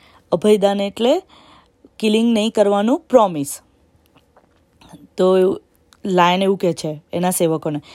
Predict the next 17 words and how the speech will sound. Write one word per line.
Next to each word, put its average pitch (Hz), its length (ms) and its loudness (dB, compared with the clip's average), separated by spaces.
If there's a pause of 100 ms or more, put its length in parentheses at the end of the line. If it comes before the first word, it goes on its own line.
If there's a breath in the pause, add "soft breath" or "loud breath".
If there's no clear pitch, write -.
(200 loud breath)
કે, 180 80 -4
"જાઓ 214 220 4
જઈને 190 300 -2
પેલા 190 200 0
ઊંટને 196 440 -2
અહીંયા 196 320 -4
લઈ 165 220 -2
આવો. 147 240 -8 (180)
એ 180 100 -6
કેમનું 240 320 2
અહીંયા 254 220 4
જંગલમાં 214 520 2
આવી 196 180 0
ગયું 202 340 2 (300 loud breath)
એની 190 280 -2
આપણે 185 360 0
જરા 190 380 0